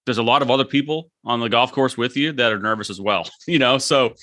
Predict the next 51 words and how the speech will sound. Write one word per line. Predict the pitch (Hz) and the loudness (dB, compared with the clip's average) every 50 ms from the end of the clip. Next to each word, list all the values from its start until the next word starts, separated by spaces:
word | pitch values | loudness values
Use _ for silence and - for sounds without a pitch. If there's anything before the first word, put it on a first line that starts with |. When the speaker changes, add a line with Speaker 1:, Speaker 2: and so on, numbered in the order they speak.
| - - - - - - - _ - | -20 -20 -20 -20 -20 -20 -14 _ 0
Speaker 1:
if | |
you | 160 | 2
Speaker 2:
think | 131 135 160 - | 2 2 2 2
Speaker 1:
try | - 175 170 | 2 4 4
Speaker 2:
that's | 190 196 | 4 4
Speaker 1:
to, | |
like, | 185 175 165 147 - 165 | 4 4 2 2 2 0
av-, | 151 131 127 - | 0 0 0 0
avoid | 151 143 123 117 135 147 156 170 | 0 0 2 2 4 4 4 4
'em | 175 180 180 165 | 4 4 4 4
or, | 151 143 135 | 4 4 4
like, | 135 131 123 120 - | 4 2 2 0 -2
say, | - - 147 151 - | -2 0 0 0 -2
pretend | - 143 143 123 - 151 156 | -2 -6 -8 -4 -4 -4 -4
that | 151 127 | -2 -2
they're | 139 139 | -2 -2
not | 131 131 139 139 - 123 | 0 0 -2 -2 -2 -6
there, | 113 110 123 120 123 143 180 196 196 _ _ _ _ _ _ _ _ _ _ _ _ - | -2 0 2 4 4 4 2 2 0 _ _ _ _ _ _ _ _ _ _ _ _ -4
then | 131 139 143 135 | -2 0 2 4
I | 135 131 | 2 2
think | - - 143 127 - | 2 0 -4 -2 2
that's | 131 127 139 - | 2 2 2 0
when | 147 139 131 | -2 -6 -4
people | 131 135 135 131 139 139 127 123 113 117 - _ _ _ _ _ _ _ _ _ _ _ _ _ _ _ _ _ | -4 -4 -4 -2 -2 0 0 0 -2 -4 -10 _ _ _ _ _ _ _ _ _ _ _ _ _ _ _ _ _
can | - 123 120 | -6 -6 -2
get | 101 127 123 120 | 0 0 0 2
out | 127 120 120 120 | 2 2 2 2
of | 123 113 | 2 0
their, | 113 113 110 110 104 - - | 2 2 2 2 0 -2 -4
you | 120 113 | -4 -2
know, | 107 101 101 95 | 0 0 0 2
out | 107 113 117 | 2 2 2
of | 117 104 | 2 2
their | 104 110 104 | 2 2 2
rhythm, | 98 104 110 104 113 113 110 104 | 2 0 0 0 0 0 0 0
their | 104 104 101 | 0 0 0
routine, | 101 104 95 - - 110 113 113 113 107 110 | -2 -2 -4 -4 -2 0 2 2 2 0 0
which | 113 117 - 123 | -2 0 0 0
I | 117 | 0
think | - 127 120 92 | 2 0 0 2
are | 113 113 | 2 2
important | 104 92 - 120 123 107 120 120 117 107 | 2 0 0 0 0 2 2 0 0 0
from, | - 117 110 107 98 | 0 -2 -2 -2 -4
you | - 123 117 104 | -2 -2 0 0
know, | 98 95 | 2 2
the | 101 104 | 2 2
instructor | 107 104 98 - 127 123 120 - 110 110 104 98 - | 2 0 0 2 2 0 2 2 0 -2 -2 -2 -6
side | - - 110 110 107 101 | -2 0 2 2 2 2
of | 101 98 | 0 0
me, | 104 104 104 104 98 | 0 0 0 2 0
is | 95 92 95 - - | 0 -2 -2 -6 -8